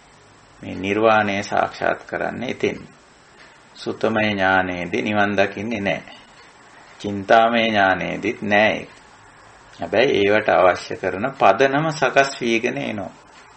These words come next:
මාර්ගය හොඳට සකස් වෙනවා. වටපිටාව හොඳට සැදෙනවා. සුතමය ඥානය හරියට කෙරුණොත්,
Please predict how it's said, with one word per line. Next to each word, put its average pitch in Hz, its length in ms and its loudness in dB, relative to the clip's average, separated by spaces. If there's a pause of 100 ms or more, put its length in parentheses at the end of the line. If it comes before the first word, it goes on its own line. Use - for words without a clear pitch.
(380)
මාර්ගය 127 580 4
හොඳට 131 340 0
සකස් 113 500 -2
වෙනවා. 85 340 -6
වටපිටාව 123 720 2
හොඳට 127 320 -4
සැදෙනවා. 117 600 -2 (600)
සුතමය 104 680 -2 (320)
ඥානය 92 600 -2 (120)
හරියට 90 480 0
කෙරුණොත්, 80 500 -6